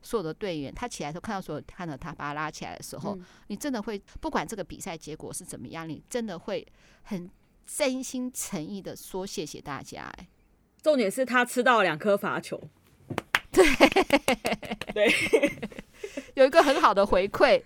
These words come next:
Speaker 1: 他有两颗罚球，还有队员说：“你干嘛跟我们谢谢？本来就应该要赢，本来应该就要做。”我觉得这个是两个的一个鼓励耶。
Speaker 2: 嗯。对。
Speaker 1: 那妈妈有时候带业务部的同事的时候，我以前常常会说：“啊，我就是要 push 到最高点，我就是要无愧于心。”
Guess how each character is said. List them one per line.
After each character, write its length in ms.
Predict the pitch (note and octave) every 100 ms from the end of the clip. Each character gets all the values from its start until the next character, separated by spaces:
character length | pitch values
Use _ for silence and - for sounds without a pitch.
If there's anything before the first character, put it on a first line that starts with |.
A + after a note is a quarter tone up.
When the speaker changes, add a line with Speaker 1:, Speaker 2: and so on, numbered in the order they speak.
| - -
Speaker 1:
他 180 | C4+
有 160 | C4+ G3
两 180 | F3+ D3
颗 200 | A#3 A3+
罚 200 | F#3+ D#3+
球， 200 | - D#3+
还 120 | G#3
有 140 | G#3
队 240 | - B3+ F#3+
员 160 | D3+
说 160 | D#3+ F3
：“你 80 | E3+
干 140 | A#3+
嘛 60 | F#3+
跟 100 | G#3
我 60 | F3
们 80 |
谢 180 | - F#3+
谢？ 260 | - C3+ - _ _ _ -
本 100 | E3+
来 140 | E3+
就 140 | A3
应 100 | F#3+
该 140 | F#3 F#3+
要 160 | F3 -
赢， 220 | B2 B2+ -
本 100 | D3
来 120 | E3
应 40 |
该 160 | E3+ F3+
就 140 | F#3
要 160 | E3 D3
做。” 180 | - C3+
我 140 | E3
觉 80 | A3
得 40 |
这 100 | A3
个 80 | B3
是 180 | A3 G#3+ - -
两 320 | F#3+ D#3+ D3
个 140 | D#3
的 80 | D3
一 100 | -
个 120 | D3 D#3+
鼓 220 | - F2
励 120 | C#3
耶。 260 | - - -
Speaker 2:
嗯。 60 | - _ -
对。 140 | D3
Speaker 1:
那 100 | F3+
妈 120 | D#3 G#2+
妈 160 | D#3
有 140 | E3 -
时 100 | F3+
候 140 | E3 - -
带 140 | - F#3+
业 120 | F3
务 60 | D#3+
部 160 | F3
的 60 | C3
同 200 | - D3
事 140 | F3
的 100 | D3
时 200 | - -
候， 200 | - D3+ - _
我 120 | C#4
以 200 | E4+ F3+
前 360 | D3+ - C#3 D#3 - _
常 140 | - F#3+
常 100 | A#3+
会 100 | G#3+
说 140 | G#3+ -
：“啊， 80 | G#3
我 80 |
就 100 | D#3
是 120 | B3 B3+
要 100 | A#3
push 400 | - A#3+ - D#3
到 160 | F3+
最 240 | - A3 D#3
高 260 | - D#3
点， 200 | D#3 -
我 80 | C#3+
就 80 | A3+
是 80 | B3
要 80 |
无 160 | F3+ E3+
愧 260 | - A3 E3+
于 180 | B2
心。” 380 | - - C#3 C#3